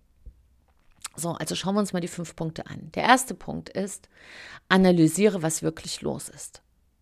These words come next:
Das ist die allerwichtigste Sache für mich, prüfe die Faktenlage. Und dafür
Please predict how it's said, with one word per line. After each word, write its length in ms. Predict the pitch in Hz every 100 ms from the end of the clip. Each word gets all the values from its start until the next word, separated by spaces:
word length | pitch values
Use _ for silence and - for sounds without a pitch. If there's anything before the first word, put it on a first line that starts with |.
| _ -
Das 160 | 160
ist 240 | 180 - - _ _ -
die 160 | - -
allerwichtigste 840 | 214 226 214 - - - 190 - _
Sache 300 | - 160 160
für 140 | - 160
mich, 320 | 190 202 - _ _
prüfe 500 | - 190 185 - 147 _ -
die 60 |
Faktenlage. 760 | - 151 - - 156 135 - - _ _ _ _ - - - - - -
Und 180 | 185 190
dafür 680 | 214 285 285 202 202 240